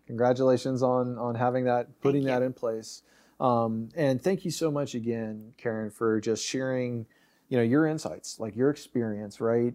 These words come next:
Speaker 1: um, you know, with the Great Retention today. So as we wrap up, um, one of the things that we always like to do is, you know, hey, is there a practical kind of action, t-,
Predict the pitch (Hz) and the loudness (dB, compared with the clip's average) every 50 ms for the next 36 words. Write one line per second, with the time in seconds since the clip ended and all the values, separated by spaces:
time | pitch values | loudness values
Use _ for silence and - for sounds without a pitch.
0 | - - - 123 117 117 113 110 113 110 110 110 117 135 170 143 131 120 120 117 | -6 -6 -4 -4 -2 -2 -2 -2 -2 -2 -2 -4 -6 -6 -4 -4 -2 0 0 0
1 | 110 120 120 120 - 120 107 117 113 104 110 - 120 113 107 - 117 107 113 113 | 2 0 0 2 0 0 2 2 0 0 -2 -4 -6 -6 -6 -8 -10 -6 -4 -2
2 | 113 110 110 - - 127 120 113 113 131 165 190 180 180 165 147 - - 127 113 | 0 0 -2 0 0 0 0 2 4 6 6 8 8 8 6 6 4 4 2 2
3 | 110 101 95 _ _ _ _ _ _ _ _ _ _ - 120 120 117 113 117 120 | 2 -2 -6 _ _ _ _ _ _ _ _ _ _ -4 -2 -2 -2 -2 0 2
4 | 131 147 160 165 160 160 - 135 123 117 117 120 113 110 98 101 123 127 135 135 | 4 6 6 6 4 4 2 0 -2 -2 -4 -4 -4 -2 0 0 2 2 2 0
5 | 135 123 120 - 117 117 110 - 110 101 104 113 113 113 110 107 107 104 101 104 | 0 -4 -4 -4 -4 -4 -4 -6 -12 -12 -8 -6 -4 -4 -4 -4 -6 -6 -8 -10
6 | 98 95 - - - _ _ _ _ _ _ _ _ _ _ _ _ - 131 117 | -12 -14 -14 -16 -16 _ _ _ _ _ _ _ _ _ _ _ _ -4 -2 -2
7 | 110 107 139 139 127 113 113 104 104 139 165 196 196 131 101 - - _ _ _ | 0 0 0 0 0 -2 -2 0 4 4 6 6 6 4 2 0 -8 _ _ _
8 | _ _ _ _ - - _ _ _ - - - 151 151 - - 139 - 143 143 | _ _ _ _ -20 -20 _ _ _ -6 -2 -2 -2 -2 -2 -6 -4 0 2 4
9 | 147 139 135 131 123 120 113 - - 135 117 110 98 - _ _ _ _ _ _ | 6 6 6 6 4 2 2 -2 -4 -4 -4 -4 -6 -8 _ _ _ _ _ _
10 | - 139 156 160 - - - 160 147 - - 180 | 0 2 2 2 2 -2 -4 -4 -6 -4 -4 -4